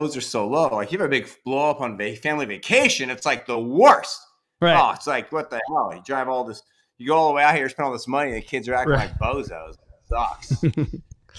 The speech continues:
Speaker 1: So, yeah, so what is, what, what research shows us now, in conclusion, is that authoritarian parenting, um, is not very effective. It doesn't produce obedient kids.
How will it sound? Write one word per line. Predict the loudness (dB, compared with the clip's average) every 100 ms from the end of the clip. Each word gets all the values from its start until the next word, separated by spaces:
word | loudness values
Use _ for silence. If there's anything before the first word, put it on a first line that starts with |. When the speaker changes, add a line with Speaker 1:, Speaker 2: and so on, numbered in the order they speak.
| -18 -16 -18 -20 _ _ _ _ -12 -10 -8
Speaker 1:
So, | -6
yeah, | 0 2 2
so | 0 -2 -2 -2 -6 -10
what | -2 0 0 -2 -12 _ _
is, | -12 -12 -12
what, | -8 -8 -10
what | -10 -8 -6
research | -6 -4 -6 -6
shows | -8 -14 -10 -4 -4 -4 -6
us | -8
now, | -6 -2 0 -2 -4
in | -10 -12
conclusion, | -12 -12 -8 -8 -10 -14
is | -14 -10
that | -8 -10 -14 _ _ _ _ _
authoritarian | -14 -6 -4 -4 -6 -10 -8 -8 -8 -10 -12
parenting, | -12 -10 -12 -14 -18 -18 _ _ _ _ _ _ _ _ _ -20 _ -18
um, | -14 -12 -14 -18 -20
is | -10
not | -10 -8
very | -10 -12
effective. | -12 -14 -16 -16 -18 -18 _ _ _ _ _ _ _ _ _ _ _ _ _
It | -8
doesn't | -6 -6 -10
produce | -10 -8 -10
obedient | -10 -10 -10 -12
kids. | -14 -12 -12 -14 -16